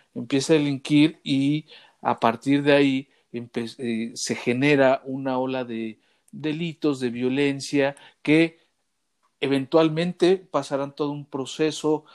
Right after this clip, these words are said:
eh, de un juicio, una investigación, un juicio y llegarán a una cárcel, que es de lo que hablamos en esta,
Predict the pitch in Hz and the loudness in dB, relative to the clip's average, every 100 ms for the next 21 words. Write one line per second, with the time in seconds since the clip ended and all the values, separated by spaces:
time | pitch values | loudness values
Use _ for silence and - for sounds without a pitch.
0 | - - - 120 120 113 - 117 127 127 | -20 -20 -10 -6 -4 -4 -6 -8 2 4
1 | 139 135 170 202 190 170 170 156 135 - | 4 2 4 4 2 0 0 0 0 2
2 | 127 123 - 160 175 147 - 165 160 170 | 2 2 4 2 2 -2 2 2 2 2
3 | 175 143 127 123 139 156 160 147 - 165 | 2 0 -2 0 2 2 0 -4 0 2
4 | 165 - 156 - - - 214 226 190 - | 2 -2 -8 -12 -16 -8 -4 -2 -2 -4
5 | 160 185 190 175 160 160 170 - 160 131 | -4 -2 -4 -8 -12 -12 -12 -6 -6 -6